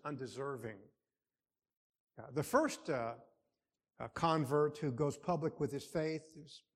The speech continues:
declared for us, uh, Matthew chapter s-,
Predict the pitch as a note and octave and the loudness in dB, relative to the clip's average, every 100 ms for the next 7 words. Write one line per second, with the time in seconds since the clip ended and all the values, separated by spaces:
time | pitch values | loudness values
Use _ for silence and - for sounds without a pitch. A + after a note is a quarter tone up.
0 | _ _ _ _ _ _ _ - C3 F3 | _ _ _ _ _ _ _ -6 -2 4
1 | E3 C#3 - C#3 C3+ C3 - - _ _ | 6 4 0 2 2 -2 -6 -14 _ _
2 | _ _ _ _ _ _ _ _ _ _ | _ _ _ _ _ _ _ _ _ _
3 | - B2+ A#2+ - _ _ _ _ _ _ | -12 -10 -10 -18 _ _ _ _ _ _
4 | _ _ - D3 C#3 D3+ - C3+ C3 - | _ _ 0 0 2 0 2 0 0 -6